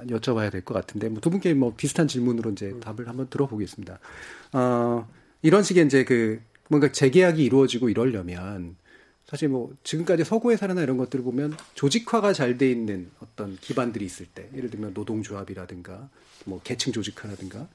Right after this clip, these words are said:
Speaker 1: 이들이 상층 타협을 통해서 문제를 해결하는 경우도 있었고, 또는 뭐 이제 미국의 경우나 이런 경우들처럼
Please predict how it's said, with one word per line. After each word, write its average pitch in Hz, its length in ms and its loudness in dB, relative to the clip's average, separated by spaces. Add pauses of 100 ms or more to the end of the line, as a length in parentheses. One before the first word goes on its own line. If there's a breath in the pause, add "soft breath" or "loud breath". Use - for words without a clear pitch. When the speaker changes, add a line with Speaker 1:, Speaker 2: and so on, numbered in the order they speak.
(280 soft breath)
Speaker 1:
이들이 180 320 2
상층 226 320 -2
타협을 170 320 2
통해서 131 260 -2
문제를 107 320 -4
해결하는 104 340 -6
경우도 101 280 -4
있었고, - 480 -6 (640 soft breath)
또는 180 180 2
뭐 139 120 6
이제 117 120 0
미국의 143 340 2
경우나 113 280 -2
이런 104 220 -6
경우들처럼 98 800 -10